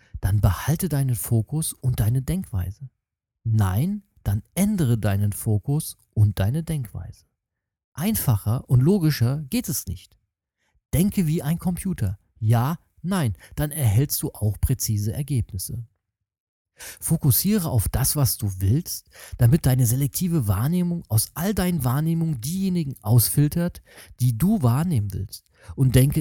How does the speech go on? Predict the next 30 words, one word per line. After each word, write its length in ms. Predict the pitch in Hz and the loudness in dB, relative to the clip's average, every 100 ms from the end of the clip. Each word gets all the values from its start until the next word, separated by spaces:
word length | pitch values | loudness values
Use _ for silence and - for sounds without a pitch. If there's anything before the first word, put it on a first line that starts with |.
| - | -2
immer 280 | 226 214 214 | -2 2 2
vorteilhaft 680 | - 135 135 139 131 127 - | 2 0 2 2 4 2 2
über 180 | 110 110 | 2 2
das, 400 | 95 117 - - _ - | 2 -2 -4 -10 _ -2
worauf 380 | 110 104 104 101 | 2 4 4 0
du 100 | 135 | 0
dich 180 | 117 - | -4 -6
fokussierst. 800 | 135 135 156 - 104 92 - _ _ _ _ _ _ _ _ _ _ _ _ _ _ _ _ - - - | -8 -6 -6 -6 -6 -6 -10 _ _ _ _ _ _ _ _ _ _ _ _ _ _ _ _ -10 -10 0
Wenn 100 | 131 | 2
du 80 | 151 | 2
konsequent 800 | - 190 180 170 - 170 240 - - - | 4 4 4 0 2 0 0 -6 -20 -16
und 180 | 151 110 | -2 4
bewusst 560 | 110 98 165 208 - 127 | 4 6 4 4 2 -2
mit 160 | 113 | 0
deinem 180 | 113 107 | 0 0
freien 500 | - - 110 190 175 | 0 -2 0 0 2
Willen 160 | 180 113 | 2 2
auf 140 | 101 | -2
das 260 | - 160 - | -2 -2 0
fokussierst, 760 | 180 170 156 - 147 98 - - - - | -2 0 -2 0 2 0 -2 -18 -14 -2
was 220 | 139 - | 0 0
du 180 | - 156 | -2 0
willst, 380 | 156 - - - - - | 0 -2 -8 -14 -20 -4
und 140 | 120 | 0
dabei 280 | 135 123 123 | 2 4 4
so 280 | 104 131 202 | 4 4 2
denkst, 380 | 160 175 165 - _ - | 2 -2 -2 -8 _ -10
wie 320 | 104 160 214 | -2 0 2
du 220 | 131 98 | 2 2
willst, 340 | 104 90 - | 0 -2 -8